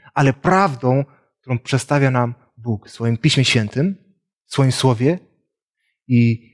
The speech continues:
i oczywiście prawdą, która otwiera nam oczy przez swego Ducha Świętego. Więc możemy powiedzieć, że, że wtedy, kiedy Pan Bóg przedstawia nam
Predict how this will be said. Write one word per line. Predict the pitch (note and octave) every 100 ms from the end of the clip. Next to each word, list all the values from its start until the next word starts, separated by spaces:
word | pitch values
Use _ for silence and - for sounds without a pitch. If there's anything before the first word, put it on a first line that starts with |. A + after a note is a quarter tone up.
| -
i | B2+
oczywiście | - C3+ B2+ A2+ - _ _ _ _ _ _ _ _ _ _
prawdą, | C#3 C3
która | A#2+ B2
otwiera | - C3+
nam | B2 A#2 C#3+
oczy | C3 B2+
przez | A#2+ G#2+
swego | A#2 A2+
Ducha | A2+ A2
Świętego. | G#2+ G2 - A#2 _ _ _ _ _ _ _ _ - - _ _ _ _ _ _ _ _ _ _
Więc | C#3+ D#3 - - _ _ _ _ _ _ _ _ _ _ -
możemy | D3 F#3+
powiedzieć, | - D#3 F3+ F3 D3+
że, | C#3+ C3+ B2+ -
że | B2 C#3+
wtedy, | A3+ G3 -
kiedy | E3 C#3 C#3 B2+ - _ _ _ _
Pan | G3 G3
Bóg | F3 -
przedstawia | D3 - F3+ F3+
nam | F3 E3